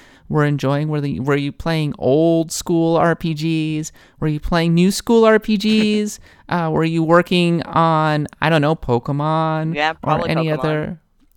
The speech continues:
Speaker 1: or Fire Emblem or one of the newer R P Gs that have come out? I'm, I'm kinda curious,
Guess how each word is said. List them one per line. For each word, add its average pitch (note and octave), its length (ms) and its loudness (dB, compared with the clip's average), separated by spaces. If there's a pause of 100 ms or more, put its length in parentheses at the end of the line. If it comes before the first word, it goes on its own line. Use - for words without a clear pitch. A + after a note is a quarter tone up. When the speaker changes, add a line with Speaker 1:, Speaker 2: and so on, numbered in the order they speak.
Speaker 1:
or C#3+ 120 2
Fire D3 320 4
Emblem E3+ 380 4
or C#3 160 -2
one D#3+ 280 0
of D#3 100 2
the D3 100 -2
newer D3 300 2
R E3+ 100 2
P D#3+ 320 -6
Gs E3+ 100 -10
that - 80 -4
have - 140 -10
come - 280 -8
out? F3+ 260 -4 (260)
I'm, F3 180 -6
I'm F#3+ 80 -4
kinda G#3+ 240 -4
curious, G3+ 640 -2